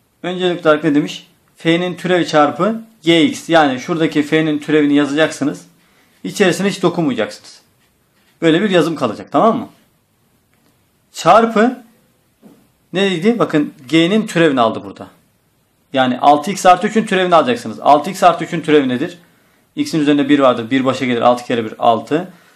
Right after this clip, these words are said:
X'in üzerinde sıfır kalır. X üzeri sıfır birdir. O yüzden ne geldi? Altı. Eşittir arkadaşlar. Şimdi buranın da türevini alalım. Şimdi niye? Sol tarafın türevini aldım. Sağ tarafın da türevini alacağım.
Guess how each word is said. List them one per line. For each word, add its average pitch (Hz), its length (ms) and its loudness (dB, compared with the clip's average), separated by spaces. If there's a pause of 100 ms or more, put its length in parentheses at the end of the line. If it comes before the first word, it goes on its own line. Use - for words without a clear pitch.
(420)
X'in 135 240 -2
üzerinde 127 260 0
sıfır 135 300 -12
kalır. 170 340 0 (680)
X - 160 -10
üzeri 135 160 2
sıfır 113 280 -12
birdir. 147 240 -2
O 139 120 0
yüzden 131 240 -2
ne 139 80 -2
geldi? 120 320 -4 (220)
Altı. 120 300 0 (1800)
Eşittir 214 480 0
arkadaşlar. 147 540 0
Şimdi 190 300 -8
buranın 202 240 4
da 143 100 0
türevini 110 280 -2
alalım. 104 140 -8
Şimdi 151 200 -2
niye? 196 120 -8
Sol 196 260 -2
tarafın 170 300 0
türevini 160 320 2
aldım. 214 260 2
Sağ 196 240 2
tarafın 151 240 0
da 123 100 -4
türevini 104 300 -6
alacağım. 92 280 -16